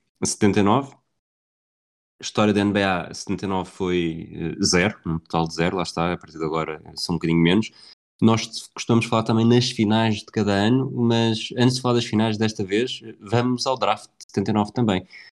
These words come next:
O draft de setenta e nove, que é muitas vezes falado também.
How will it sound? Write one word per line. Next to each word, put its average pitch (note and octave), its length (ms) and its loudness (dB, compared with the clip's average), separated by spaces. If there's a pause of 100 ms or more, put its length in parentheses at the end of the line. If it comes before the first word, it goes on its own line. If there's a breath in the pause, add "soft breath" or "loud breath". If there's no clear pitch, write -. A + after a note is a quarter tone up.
(140)
O G2 60 -8
draft G2+ 220 0
de - 60 -4
setenta G#2 220 0
e A2 60 2
nove, G2+ 320 0
que - 100 -4
é D#2 80 2
muitas E2 420 2
vezes D2+ 240 -4
falado D2+ 300 -6
também. F#2+ 420 0